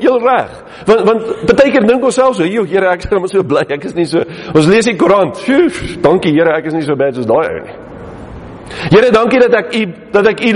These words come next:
loof en prys en ek kan U aanbid en, en ek kan sien hierdie ou doen dit glad nie. Ek is, ek is daarom so 'n bietjie beter as hy." So dit klink reg.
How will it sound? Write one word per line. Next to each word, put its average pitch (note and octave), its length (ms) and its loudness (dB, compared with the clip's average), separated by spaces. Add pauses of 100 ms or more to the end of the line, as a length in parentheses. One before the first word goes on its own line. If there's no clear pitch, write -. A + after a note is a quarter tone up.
loof G3+ 200 0
en F#3+ 100 -4
prys D#3+ 280 0
en D#3+ 100 0
ek E3 80 0
kan F3 200 0
U A#3+ 180 0
aanbid F3+ 380 -2
en, D#3 160 -2 (200)
en D3 160 0 (280)
ek D#3+ 120 2
kan F#3+ 160 2
sien F#3+ 140 2
hierdie G3 240 2
ou G3 120 0
doen D#3+ 160 -6
dit E3 140 -4
glad D3+ 320 -2
nie. G#2+ 140 -2
Ek G#2 140 -6
is, A#2 120 -6
ek C3 160 0
is D3 80 0
daarom C#3+ 160 2
so D3 60 -2
'n C#3 60 -2
bietjie C#3+ 200 -2
beter A#2 260 0
as G2+ 100 -4
hy." D#2 140 -2 (2750)
So C#3+ 80 6
dit C#3+ 100 2
klink F3+ 220 4
reg. G2 220 0